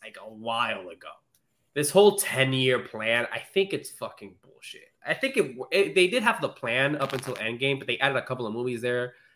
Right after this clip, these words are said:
that didn't make fucking sense. There was no need for them to exist. They just kinda added them for the sake of adding in them. Night Now, Phase Four seems like it's kinda like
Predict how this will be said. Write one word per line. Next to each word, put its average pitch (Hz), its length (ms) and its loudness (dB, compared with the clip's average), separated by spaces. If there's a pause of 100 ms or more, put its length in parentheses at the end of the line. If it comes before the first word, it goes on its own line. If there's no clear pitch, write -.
(120)
that - 160 -18
didn't 123 240 2
make 123 180 0
fucking - 260 -6
sense. 117 280 -2
There 107 80 -4
was 104 120 -4
no 113 60 -4
need 120 200 -4
for 113 80 -8
them 113 140 -6
to 117 100 -6
exist. 110 400 -6
They 110 40 -8
just 117 200 -10
kinda 117 260 -4
added 110 260 0
them 117 140 -4
for - 140 -16
the - 80 -14
sake - 220 -8
of - 120 -20
adding 110 240 -4
in 147 140 -2
them. 170 200 -4 (1400)
Night 143 320 6
Now, 139 280 6
Phase 139 440 0
Four 135 460 -2
seems 135 440 -2
like 123 240 -2
it's 123 240 -6
kinda 160 420 4
like 113 320 -2